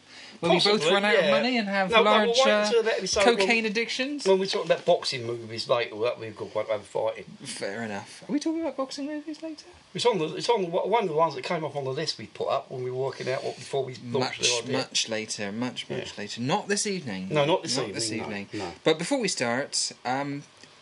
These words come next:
Speaker 1: we did some filming at the weekend, didn't we?
Speaker 2: He did some filming.
Speaker 1: I did some filming.
Speaker 2: I did some
Speaker 1: You
Speaker 2: acting.
Speaker 1: did some acting. Um, I'm
Speaker 2: Bad
Speaker 1: very
Speaker 2: acting.
Speaker 1: impressed.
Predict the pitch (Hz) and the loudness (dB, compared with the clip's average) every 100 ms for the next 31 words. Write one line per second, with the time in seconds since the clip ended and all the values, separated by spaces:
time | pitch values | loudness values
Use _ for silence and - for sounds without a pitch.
0 | - - - - 147 202 262 117 117 - | -20 -20 -20 -16 -4 -2 0 -2 -4 -4
1 | 175 - 277 175 104 98 110 110 - 107 | -4 -2 -2 -2 -4 -6 -8 -8 -8 -8
2 | 113 110 104 110 - - 120 120 - 127 | -8 -8 -10 -12 -16 -14 -8 -6 -4 -4
3 | - 180 190 - 127 156 175 - 120 - | -2 -2 -2 -2 -2 -2 -2 -4 -6 -8
4 | 104 98 101 135 151 117 147 202 208 - | -8 -6 -2 -2 -2 -4 -4 -2 -4 -4
5 | 131 180 170 - 104 98 95 113 123 123 | -4 -6 -8 -10 -8 -8 -8 -6 -6 -8
6 | - 123 170 180 143 151 - - - | -6 0 2 2 0 -2 -6 -6 -8